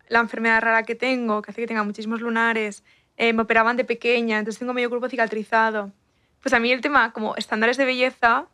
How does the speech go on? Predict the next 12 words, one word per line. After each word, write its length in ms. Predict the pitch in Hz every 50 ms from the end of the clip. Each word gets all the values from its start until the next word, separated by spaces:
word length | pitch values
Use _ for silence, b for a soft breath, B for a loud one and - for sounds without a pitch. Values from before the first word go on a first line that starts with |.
| _ _ _ _ _ _ _
como 180 | - 247 247
que 80 | 220 247
de 80 | 247 240
forma 260 | - 269 269 302 302
frívola 380 | 294 - 294 285 285 311 320 320
siempre 220 | 320 285 240 254
he 20 | 214
pensado, 500 | 233 226 220 - - 202 196 - - - _ _ _ _ _ _ _ _ _ _ _ _
como 180 | - 233 233
yo 120 | 240 262 302
no 80 | 381
encajo, 520 | 392 311 381 370 370 - 277 247 320 -